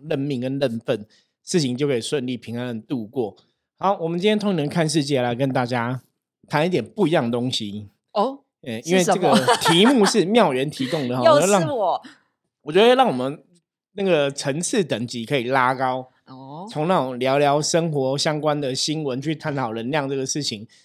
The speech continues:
Speaker 1: 我们可以谈一些那种有点自我成长类的吼。
Speaker 2: 嗯。
Speaker 1: 那坦白讲，我觉得我之前，其实我现在还是有
Speaker 2: 很喜欢这类型的吗？
Speaker 1: 就是，对，因为自我成长之外，<laughs> 我每个月吼，每个月的第一个礼拜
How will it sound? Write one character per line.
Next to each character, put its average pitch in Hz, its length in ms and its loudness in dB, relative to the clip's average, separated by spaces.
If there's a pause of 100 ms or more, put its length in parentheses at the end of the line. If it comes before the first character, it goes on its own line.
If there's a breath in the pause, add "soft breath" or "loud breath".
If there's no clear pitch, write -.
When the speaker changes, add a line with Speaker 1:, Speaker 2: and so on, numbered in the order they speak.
(160 soft breath)
Speaker 1:
我 139 60 -20
们 135 140 -6
可 165 60 4
以 170 80 4
谈 135 240 -4
一 147 60 -4
些 156 120 -2
那 160 100 -2
种 120 180 -4
有 123 120 -4
点 127 200 -2 (260 soft breath)
自 220 220 0
我 113 200 0
成 135 200 -6
长 123 240 -4
类 139 120 -2
的 117 120 -6
吼。 110 200 -12 (200 soft breath)
Speaker 2:
嗯。 160 100 -20
Speaker 1:
那 269 80 -2
坦 220 140 2
白 139 80 -2
讲， 160 120 4
我 123 80 0
觉 131 120 0
得 160 200 2 (100)
我 147 260 2
之 247 240 -6
前， 147 260 -4
其 180 160 0
实 226 80 4
我 156 160 4
现 196 220 -2
在 180 80 -6
还 135 120 -8
是 143 180 -10
有 104 220 -12 (280)
Speaker 2:
很 170 120 -18
喜 170 200 -12
欢 170 200 -10
这 175 160 -10
类 170 160 -8
型 160 120 -2
的 160 260 2
吗？ 127 60 -8
Speaker 1:
就 - 80 -20
是， 240 60 -10
对， 202 120 8
因 - 80 10
为 226 80 2
自 208 140 6
我 180 60 8
成 170 100 6
长 175 160 2
之 170 100 2
外， 151 260 4
<laughs> 143 40 -6
我 185 120 4
每 190 220 2
个 131 160 -2
月 160 180 0
吼， 127 260 -6 (260)
每 131 200 -6
个 127 120 -2
月 170 180 4
的 123 140 -2
第 190 440 -2
一 170 40 -6
个 127 360 -2
礼 123 300 -6
拜 123 400 -10